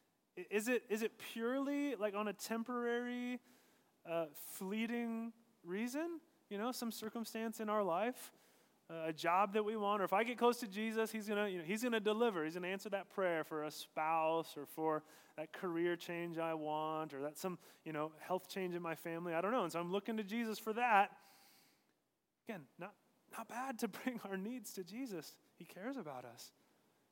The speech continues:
But are we also realizing our, our deeper needs? He says, "Work for food that endures to eternal life.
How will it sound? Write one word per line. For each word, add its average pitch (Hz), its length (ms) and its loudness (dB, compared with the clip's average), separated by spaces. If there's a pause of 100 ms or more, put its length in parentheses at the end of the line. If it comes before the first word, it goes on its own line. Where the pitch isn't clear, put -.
(460)
But 180 120 -4
are 185 200 4
we 247 100 2
also 214 240 4
realizing 180 560 2
our, 151 160 -4 (220)
our - 180 -20
deeper 196 280 -14
needs? 127 300 -10
He - 80 -14
says, 151 200 -8
"Work 170 320 -6
for - 140 -8
food 175 200 -10
that 165 180 -12
endures 175 380 -6
to 190 160 -12
eternal 180 400 -10
life. 165 240 -10